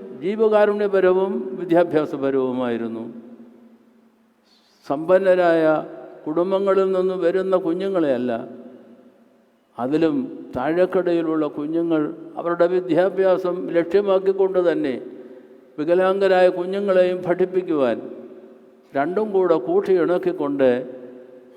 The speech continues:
അവിടെ ഇപ്പോൾ കാണുന്ന ഇംഗ്ലീഷ് മീഡിയം സ്കൂൾ സംസ്ഥാപിതമായി. ഹോളി ട്രിനിറ്റി ഹോം for the disabled, അവർക്കും അവിടെ ഒരു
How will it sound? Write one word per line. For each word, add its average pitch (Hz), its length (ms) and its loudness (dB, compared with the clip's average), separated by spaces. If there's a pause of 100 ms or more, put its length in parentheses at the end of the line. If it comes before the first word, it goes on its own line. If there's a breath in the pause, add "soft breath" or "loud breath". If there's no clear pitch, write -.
(200)
അവിടെ 143 320 -2 (1120)
ഇപ്പോൾ 175 220 -4 (100)
കാണുന്ന 147 340 0 (220)
ഇംഗ്ലീഷ് 147 420 -4
മീഡിയം 131 360 -2
സ്കൂൾ 123 200 -10 (120)
സംസ്ഥാപിതമായി. 113 840 -6 (1700)
ഹോളി 151 340 0
ട്രിനിറ്റി 156 320 -4 (100)
ഹോം 151 160 -2 (100)
for 147 200 -6
the 147 140 -2
disabled, 151 640 0 (1600)
അവർക്കും 165 480 0 (280)
അവിടെ 160 320 2 (320)
ഒരു 127 120 -6